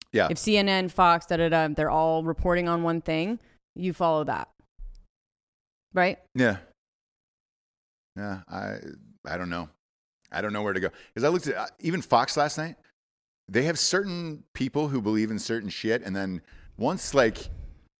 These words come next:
Speaker 1: 'cause again, I, I flip through all of them to try to find, like, little kernels here and there, 'cause I don't
Speaker 2: Yeah.
Speaker 1: believe any of these fucking assholes on any of these, all, all of this shit. I don't believe any of these motherfuckers. Um,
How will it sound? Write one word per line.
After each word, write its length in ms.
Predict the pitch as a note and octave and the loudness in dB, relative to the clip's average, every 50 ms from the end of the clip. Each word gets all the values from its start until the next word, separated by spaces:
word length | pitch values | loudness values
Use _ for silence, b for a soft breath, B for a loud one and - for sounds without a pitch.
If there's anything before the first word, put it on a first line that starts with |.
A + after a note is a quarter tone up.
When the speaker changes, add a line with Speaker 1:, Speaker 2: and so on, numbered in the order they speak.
| _ _ _ _ _ _ _ _ _ _ - - | _ _ _ _ _ _ _ _ _ _ -12 -8
Speaker 1:
'cause 140 | A#2 C#3+ C3 D3+ | -4 -2 0 2
again, 260 | C#3+ C3+ B2 B2+ A#2 | 2 2 2 2 2
I, 120 | A#2+ D3 - | 2 2 2
I 100 | C#3+ D3+ | 2 0
flip 240 | - - D#3+ D#3 - | 0 0 -4 -4 -2
through 180 | - B2 G#2 | 0 0 2
all 140 | G2 G2+ G#2 | 4 4 2
of 80 | G2 E2+ | 2 0
them 180 | F2+ F2 E2 D#2+ | -2 -6 -8 -8
to 100 | - F2 | -10 -6
try 160 | - - G#2+ | -2 -2 -2
to 60 | G2 | 0
find, 260 | - - F#2+ F2+ F2 | 0 0 -2 -2 -2
like, 140 | E2+ E2 D#2+ | -4 -6 -6
little 200 | F2+ F2+ F2 D#2 - | -8 -8 -10 -10 -10
kernels 480 | - - A2 G2 F2+ G2 G2+ G2 F#2+ - | -8 -6 -6 -6 -4 -4 -6 -6 -4 -4
here 140 | A2 G#2 | -4 -2
and 100 | G2+ G2+ G#2 | -2 -2 -2
there, 100 | G#2+ G#2 | -4 -6
'cause 260 | - - - - - | -8 -12 -8 -4 -2
I 40 | C3+ | -2
don't 80 | D#3+ - | 0 2
Speaker 2:
Yeah. 120 | G#4 E4+ | 2 2
Speaker 1:
believe 160 | G#3 F2+ D#2+ | 2 2 2
any 160 | G#2 G#2 G2 F2 | 2 2 2 0
of 40 | |
these 140 | D#2 D2+ - | -4 -6 -6
fucking 260 | - D#2 C#2+ - D#2+ | -6 -6 -6 -6 -8
assholes 460 | D2+ D2 C#2+ - - D2+ C#2+ C#2 - - b b b | -8 -8 -8 -10 -10 -10 -10 -10 -12 -14 b b b
on 140 | - D#2+ F2 | -10 -8 -6
any 180 | F#2 F#2+ F#2 E2 | -6 -6 -6 -8
of 40 | D#2 | -8
these, 320 | D2 D2 - - - - _ _ | -8 -10 -10 -14 -16 -18 _ _
all, 200 | - G#2+ F#2+ F#2+ | 2 2 2 2
all 200 | - C3+ A#2+ G2+ | 2 0 0 0
of 80 | E2 D#2+ | -2 -6
this 100 | D2+ - | -10 -10
shit. 220 | - - - - B B B B B | -10 -8 -10 -10 B B B B B
I 40 | |
don't 60 | C#4+ A3+ | -6 -2
believe 220 | G3 D#3 A2 F2 | 0 0 0 -2
any 160 | F#2+ G#2+ A2 G2+ | -4 -4 -4 -4
of 40 | F2+ | -4
these 160 | D#2+ D#2 - | -6 -8 -10
motherfuckers. 720 | - G2 E2 D#2 - - - - D2+ - - C2+ - - B B B B B B B B _ - | -10 -8 -8 -8 -10 -10 -10 -10 -8 -8 -8 -12 -12 -14 B B B B B B B B _ -4
Um, 400 | A2 G#2+ G#2+ G#2 G2+ G2 G2+ | -2 -2 -2 -2 -2 -4 -8